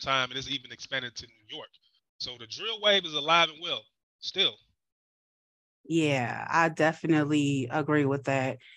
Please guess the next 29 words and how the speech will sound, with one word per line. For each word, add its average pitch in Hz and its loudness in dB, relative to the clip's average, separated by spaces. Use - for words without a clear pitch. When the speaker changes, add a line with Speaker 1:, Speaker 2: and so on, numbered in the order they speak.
Speaker 2:
And, 151 4
um, 143 4
Cardi 180 6
B 165 4
been 151 4
on 147 4
top 170 6
of 147 2
these 156 4
up 175 4
and 156 2
coming 151 4
new 175 10
artists 156 2
since, 160 6
uh, 143 4
I - -20
think, 185 6
like, 160 6
last 170 4
year 180 6
she 180 0
did 165 4
that 156 4
gig 170 4
with, 151 2
uh, 143 2
K 175 2
Flock 202 4